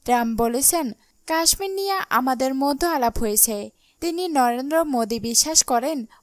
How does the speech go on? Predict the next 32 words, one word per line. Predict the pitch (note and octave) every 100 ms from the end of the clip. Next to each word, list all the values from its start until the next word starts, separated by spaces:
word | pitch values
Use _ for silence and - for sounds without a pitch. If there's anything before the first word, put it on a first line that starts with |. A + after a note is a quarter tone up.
| _
পরিস্থিতি | C#4 C4+ C#4+ - E4 E4+
পুরোপুরি | - A#3+ A#3+ B3 C#4+ C#4+
তার | C4 A3
নিয়ন্ত্রণে | G#3+ G#3 G3+ G#3 G#3 C#4+
আছে। | E4 A#3 - A3 G3 A3 _ _ _ -
মোদি | B3+ D4+ D4+ F4
বৈঠকে | C#4+ C4+ D#4 F4
বলেছেন, | C4+ A3+ A#3+ - D#4+ A#3 _ _ -
দুই | C4 E4+
দেশের | F4+ F#4+ - F#4+
সমস্যা | - E4 E4+ E4 F4
তারা | - B3+ A#3+
নিজেরাই | A#3+ A#3 C#4 E4 D#4+
মিটিয়ে | A#3+ G#3+ G#3
নিতে | G#3+ A3+ D#4+
পারবে। | D#4 G#3 G3 G3 G#3+ _ _ _
ভারতীয় | A3+ A3+ A3 A#3
সংবাদ | A#3 B3 A3+ A#3 A#3
মাধ্যম | A#3 A#3+ B3 - -
এনটিভির | - B3 C#4 E4 E4+
প্রতিবেদনে | - B3 A#3+ C4+ D#4 D#4+ D#4+
বলা | B3 G#3+ A3
হয়েছে, | C4 D4 F4 A3+ - _ - -
কাশ্মীর | D#4+ E4 - G4 F#4
ইস্যুকে | C4+ C#4 - F4+ F4+ F#4
ভারত | B3 A#3+ B3 D4
পাকিস্তানের | D#4 D#4+ E4 E4+ E4+ D#4+
দ্বিপক্ষীয় | A#3+ A#3 A#3 A3+ C4+ B3
বিষয় | G#3+ B3 D#4+ E4
উল্লেখ | - G#3+ A3+ G#3
করেছেন | G#3+ G#3+ B3+ F4+ F4
মোদি। | B3 G#3 F#3+ G3